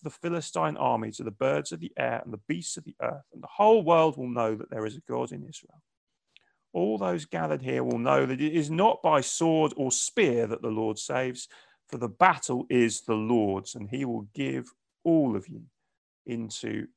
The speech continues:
our hands." And then David strikes the killer blow, and Goliath falls, <clears throat> and the Philistines flee, and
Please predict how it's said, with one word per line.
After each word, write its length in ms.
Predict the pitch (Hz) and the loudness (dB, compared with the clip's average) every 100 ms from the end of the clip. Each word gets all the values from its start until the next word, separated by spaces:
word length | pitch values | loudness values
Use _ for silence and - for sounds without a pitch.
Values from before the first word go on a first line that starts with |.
| _ | _
our 340 | 117 104 101 104 _ | -10 -8 -8 -12 _
hands." 680 | 120 98 101 104 _ - - _ _ _ _ _ - - | -16 -14 -18 -20 _ -20 -20 _ _ _ _ _ -20 -20
And 160 | 110 104 | -12 -8
then 240 | 110 104 104 _ _ | -8 -8 -12 _ _
David 400 | - 127 117 104 | 2 2 2 -4
strikes 880 | - - - - 160 180 - - - - - - | -8 -10 -10 0 0 0 -6 -14 -14 -16 -20 -18
the 100 | - | -12
killer 420 | 110 - 156 127 107 - | -12 -2 2 4 2 0
blow, 580 | 135 160 160 160 160 151 _ _ _ _ _ - | -2 0 2 0 -2 -6 _ _ _ _ _ -10
and 460 | 120 110 107 104 - - | -4 -4 -4 -8 -12 -12
Goliath 760 | - 107 131 160 147 117 - - - - | -4 0 2 4 4 0 -6 -20 -14 -4
falls, 680 | 180 175 185 196 - - - | 0 0 -2 -4 -6 -8 2
<clears throat> 20 | |
and 380 | 254 247 139 127 | 4 4 2 0
the 60 | |
Philistines 840 | 110 - 180 165 - 139 123 113 107 _ - | -2 2 2 2 0 -2 -2 -4 -10 _ -10
flee, 520 | 185 180 180 170 156 - _ _ _ _ - | -2 2 2 0 -4 -8 _ _ _ _ -8
and 260 | 147 160 | 0 0